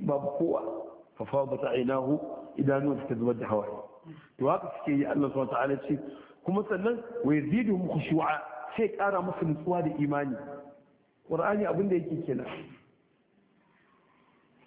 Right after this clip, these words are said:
إنما المؤمنون الذين إذا ذكر الله وجلت قلوبهم وإذا تليت عليهم آياته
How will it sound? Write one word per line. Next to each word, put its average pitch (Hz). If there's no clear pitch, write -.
إنما 202
المؤمنون 190
الذين 175
إذا 165
ذكر 156
الله 147
وجلت 147
قلوبهم 165
وإذا 151
تليت 170
عليهم 170
آياته 208